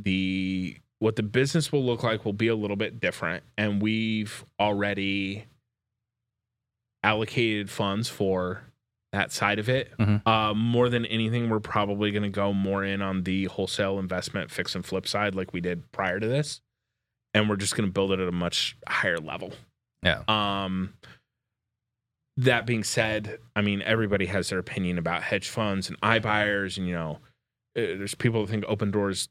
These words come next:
Speaker 1: the greatest thing since sliced bread, and then there's people that think the exact opposite. Um, there's a lot of money behind these operations.
Speaker 2: Yeah.
Speaker 1: Like, way more money than anybody even really fathoms.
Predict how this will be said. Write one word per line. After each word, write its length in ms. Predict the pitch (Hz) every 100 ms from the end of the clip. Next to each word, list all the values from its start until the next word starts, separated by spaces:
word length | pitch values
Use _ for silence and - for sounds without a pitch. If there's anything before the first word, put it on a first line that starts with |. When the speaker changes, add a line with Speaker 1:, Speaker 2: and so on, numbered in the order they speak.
| _ -
Speaker 1:
the 60 | 110
greatest 360 | 113 104 -
thing 120 | 110
since 200 | 98 98
sliced 320 | - 95 92 -
bread, 240 | 135 123
and 100 | 113
then 100 | 104
there's 160 | 98 92
people 360 | 117 104 104
that 300 | 95 90 - - _ _ -
think 180 | 101
the 100 | -
exact 360 | 82 - 90 -
opposite. 600 | 185 202 185 196 185 - - _ -
Um, 420 | 117 117 110 104 - _ _ _ _ _ _ _ _ _ _ _ _ _ _ _ _ -
there's 180 | 143 156
a 40 |
lot 220 | 160 151
of 60 | 143
money 240 | 123 110
behind 340 | 104 98 107 92
these 160 | 87
operations. 760 | 92 71 55 57 - - - - _ _ _ _ _ _ _ -
Speaker 2:
Yeah. 180 | 76 -
Speaker 1:
Like, 140 | 110 -
way 300 | 123 131 147
more 240 | 147 143 131
money 280 | 120 110 110
than 200 | 104 101
anybody 580 | 98 92 101 92 90 - - _ -
even 340 | 131 120 98 90
really 240 | 113 90
fathoms. 800 | - - 85 78 71 - -